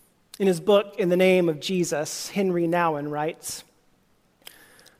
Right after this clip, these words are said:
"The temptation to consider power an apt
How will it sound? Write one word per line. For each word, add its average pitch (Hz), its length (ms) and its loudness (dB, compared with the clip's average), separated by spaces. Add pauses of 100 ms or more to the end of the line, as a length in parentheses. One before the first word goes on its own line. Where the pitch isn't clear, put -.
"The 196 60 0
temptation 302 840 4
to - 120 -6
consider 214 520 2
power - 960 -4 (720)
an 196 140 -2 (100)
apt 226 380 2